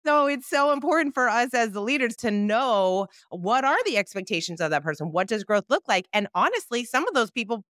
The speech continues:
might not even know because they haven't thought about it. They haven't been asked that question. So this is their opportunity to say, "Hey, ideally in the next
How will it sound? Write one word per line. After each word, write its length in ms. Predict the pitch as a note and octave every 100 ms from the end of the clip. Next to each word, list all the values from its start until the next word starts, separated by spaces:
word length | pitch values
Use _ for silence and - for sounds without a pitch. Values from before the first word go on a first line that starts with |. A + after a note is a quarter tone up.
| _ D3
might 340 | E3 A#3 F4
not 220 | D4+ C4+
even 380 | C4+ B3 A#3+ G#3+
know 420 | G#3 E4 C4 A#3
because 320 | A#3 A#3+ A#3
they 140 | G#3 G#3
haven't 380 | G#3 G#3 G3 G3
thought 200 | G#3 D4
about 220 | G#3 F3
it. 80 | F3+
They 100 | F#3
haven't 300 | F#3+ F#3 E3
been 140 | D#3 -
asked 260 | E3 F#3
that 160 | F3 B2
question. 640 | - G3 - - E3 D#3 - -
So 180 | - F#3+
this 200 | F3+ G3+
is 120 | A3+
their 180 | F3 A#3
opportunity 720 | G3+ F3+ E3 F3+ E3+ D#3+ E3
to 100 | D#3
say, 220 | D3+ D#3
"Hey, 240 | F#3+ G#3 D3+ _ _ -
ideally 600 | E3 D3 C#4 C4+ G#3+ G3
in 120 | F#3
the 80 | F3+
next 380 | F#3 F3+ -